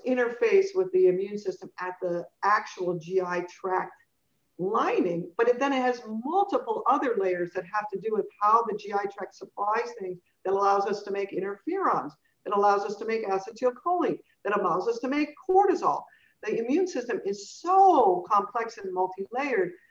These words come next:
that what I see clinically is those who have food triggers,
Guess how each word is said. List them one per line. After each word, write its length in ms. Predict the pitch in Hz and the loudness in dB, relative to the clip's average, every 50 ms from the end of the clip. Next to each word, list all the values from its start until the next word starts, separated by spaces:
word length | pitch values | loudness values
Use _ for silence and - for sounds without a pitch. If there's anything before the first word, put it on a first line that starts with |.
| _ - | _ -2
that 120 | 202 185 | 2 2
what 120 | 196 214 214 | 2 4 4
I 140 | 208 202 | 2 2
see 400 | 202 - - - - 269 262 - - - - 294 | 0 -2 -8 -8 -6 -6 -6 -6 -8 -14 -10 -6
clinically 540 | 339 381 359 277 - - 190 185 180 180 | -2 -2 -2 -2 -2 0 4 4 4 4
is 180 | 175 175 175 175 - _ _ _ _ - | 4 0 0 -2 -6 _ _ _ _ -2
those 340 | 185 226 269 320 349 349 | 2 4 4 4 4 2
who 140 | - 285 254 | 0 -2 -4
have 360 | 240 226 220 196 190 - - - _ | -2 0 0 0 0 -4 -8 -14 _
food 280 | - 294 339 359 - - | -2 0 0 0 0 -2
triggers, 540 | - - 202 185 151 139 143 - - 160 | -6 -6 -4 -4 -4 -6 -10 -12 -14 -16